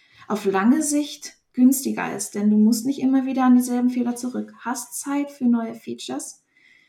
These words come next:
Und die Leute sind ja, die Kunden draußen sind ja auch zufrieden, wenn, wie Niklas es gesagt hat, die, sie die Sachen bekommen, die zugesagt sind, in einer Qualität, die auch, ja, gut aussieht, die sich gut bedienen lässt,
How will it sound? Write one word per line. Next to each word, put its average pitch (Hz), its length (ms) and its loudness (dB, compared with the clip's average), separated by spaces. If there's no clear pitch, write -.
Und 214 220 4
die 208 80 -2
Leute 202 320 -2
sind 233 240 2
ja, 220 240 -2
die 220 120 -4
Kunden 262 280 0
draußen 214 340 -2
sind 220 180 0
ja 214 140 -4
auch 208 60 -8
zufrieden, 220 460 -2
wenn, 202 300 -4
wie 202 80 -6
Niklas 214 340 -8
es 214 120 -12
gesagt 208 360 -10
hat, 220 120 -10
die, 202 80 -10
sie 220 200 -2
die 220 100 0
Sachen 220 280 2
bekommen, 220 300 2
die 208 60 2
zugesagt 233 520 -6
sind, 220 180 -4
in 214 100 -4
einer 208 180 -4
Qualität, 214 580 -10
die 202 80 -6
auch, 208 100 -12
ja, - 120 -14
gut 226 200 -6
aussieht, 214 280 0
die 220 60 0
sich 220 180 0
gut 233 120 -4
bedienen 214 360 0
lässt, 214 400 0